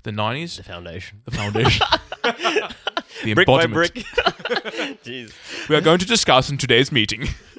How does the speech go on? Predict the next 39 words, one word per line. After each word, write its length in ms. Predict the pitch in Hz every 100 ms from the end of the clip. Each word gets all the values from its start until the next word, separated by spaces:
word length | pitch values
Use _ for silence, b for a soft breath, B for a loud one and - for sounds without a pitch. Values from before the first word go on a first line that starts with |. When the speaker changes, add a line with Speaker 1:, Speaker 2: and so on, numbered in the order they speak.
| -
Speaker 2:
Uh, 760 | - - - - - 359 294 240
Speaker 1:
Well, 380 | 139 139 131 123
I, 140 | 127 151
yeah, 220 | 147 113
I 40 |
mean, 140 | 131 127
I, 100 | 131
I'll, 180 | 135 127 _ _ -
I'll 60 |
give 120 | 131 143
you 40 |
my 220 | 107 110
take 320 | 123 - 107 110
on 120 | 110
it, 120 | 104
and 180 | 107 101 _ _ _ _ _ _
I'm 60 | 131
sure 160 | 110
you 80 | 113
can 80 | 110
give 120 | 101
your 100 | 113
take 200 | - 107
on 80 | 107
it. 100 | 117
Speaker 2:
Sure. 300 | - 139 101 _ _ _ _ - - B B
Speaker 1:
Correct 200 | 135 110
me 40 | 117
if 80 |
I'm 140 | 110 104
wrong, 120 | 120
but 160 | 113 - B B B
the 100 | 131
eighties, 380 | 127 123 117 - _ _ -
ob-, 160 | 113 -
obviously 420 | 113 110 - 107
the 120 | 101
late 200 | 110 110
seventies, 580 | - 107 107 107 104